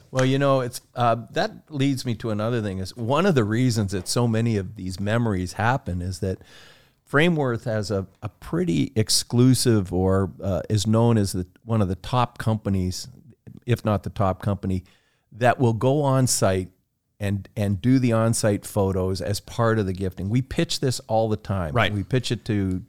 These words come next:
Speaker 1: T D Bank. We go to their luncheons because we understand, I always understood how important these photos are to me.
Speaker 2: Right.
Speaker 1: And most of everything that I do here is if I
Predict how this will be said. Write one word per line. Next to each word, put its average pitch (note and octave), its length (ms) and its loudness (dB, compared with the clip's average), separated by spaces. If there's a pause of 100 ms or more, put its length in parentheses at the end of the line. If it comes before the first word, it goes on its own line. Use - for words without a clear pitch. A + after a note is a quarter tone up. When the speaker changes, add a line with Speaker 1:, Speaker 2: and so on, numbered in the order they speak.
Speaker 1:
T A2+ 160 -2
D G2 120 -2
Bank. A2 380 0
We G2 80 -4
go G2 140 -2
to F#2+ 80 -2
their F#2 180 -2
luncheons G#2 680 -2 (640)
because B2 640 0
we C#3 320 2
understand, A2 560 2
I C#3 200 2
always A2 300 4
understood F#2+ 560 -2 (260)
how B2 440 -2 (100)
important A#2+ 460 2
these A2 160 0
photos A#2 380 4
are A2 180 4
to - 140 -4
me. C3+ 400 4
Speaker 2:
Right. A#2+ 220 -2 (480)
Speaker 1:
And B2+ 320 4
most B2 440 0
of C#3+ 160 -2 (300)
everything B2 400 -4
that G#2+ 120 -4
I G2 100 0
do D3+ 240 2
here A2 260 2
is G2+ 180 -2 (200)
if - 160 -2
I D#3+ 380 2